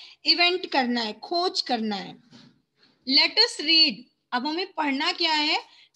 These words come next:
Let us read about a child who dreams in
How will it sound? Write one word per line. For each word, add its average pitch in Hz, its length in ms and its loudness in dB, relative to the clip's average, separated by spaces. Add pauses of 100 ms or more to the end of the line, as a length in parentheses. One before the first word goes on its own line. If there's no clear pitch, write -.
Let 294 320 0
us - 140 -10
read 339 260 0 (180)
about 294 280 4
a 381 100 -2 (160)
child 302 340 2
who 349 260 -2
dreams 294 460 -4 (260)
in 302 160 2